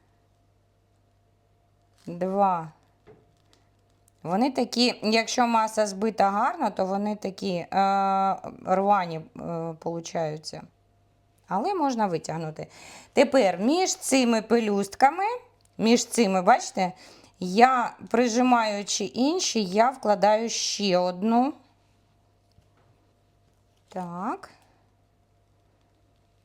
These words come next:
Так. Єсть. Дивіться. Краса яка. І тепер,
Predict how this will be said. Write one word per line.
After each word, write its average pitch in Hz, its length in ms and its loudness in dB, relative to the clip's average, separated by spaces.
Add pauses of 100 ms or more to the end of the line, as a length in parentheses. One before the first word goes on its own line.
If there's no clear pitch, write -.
(1120)
Так. 175 760 -8 (360)
Єсть. 170 560 -6 (120)
Дивіться. 180 560 -6 (1300)
Краса 185 440 -8
яка. 175 360 -10 (500)
І 247 160 2
тепер, 226 540 0